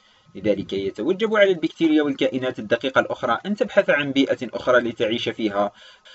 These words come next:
فمتوسط العمر المتوقع لها داخل العسل منخفض جدًا جدًا. إلا أن العسل ليس المادة الاسترطابية الوحيدة بين مصادر الغذاء المتوفرة، فهناك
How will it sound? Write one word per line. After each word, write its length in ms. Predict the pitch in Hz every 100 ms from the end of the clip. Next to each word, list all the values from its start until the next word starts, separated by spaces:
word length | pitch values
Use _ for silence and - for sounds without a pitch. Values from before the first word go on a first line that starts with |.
| - -
فمتوسط 640 | 180 180 175 202 - -
العمر 340 | 156 170 160
المتوقع 540 | 151 143 143 147 - 123
لها 280 | 135 127
داخل 360 | 120 127 120 123
العسل 520 | 113 107 - 110 104 - - - _ _ _
منخفض 680 | 120 113 98 110 - 98 92
جدًا 280 | 87 87 123
جدًا. 460 | 127 - - 73 - _ _ _ _ _ _ _ _ _ _ _ _ _ _ _ _ _ _ _ _ _ _ -
إلا 300 | 220 226 214
أن 140 | 196
العسل 340 | 175 135 143 139
ليس 280 | 151 262 247
المادة 400 | 190 196 156 175
الاسترطابية 720 | 156 - 156 - 139 123 156
الوحيدة 680 | 135 120 - 151 139 131 131 - _ _
بين 340 | 117 175 156
مصادر 420 | 147 135 147 131 127
الغذاء 380 | 120 110 120
المتوفرة، 760 | 135 120 113 117 - 98 82 - _ - _ _
فهناك 720 | - 196 196 190 185 165 160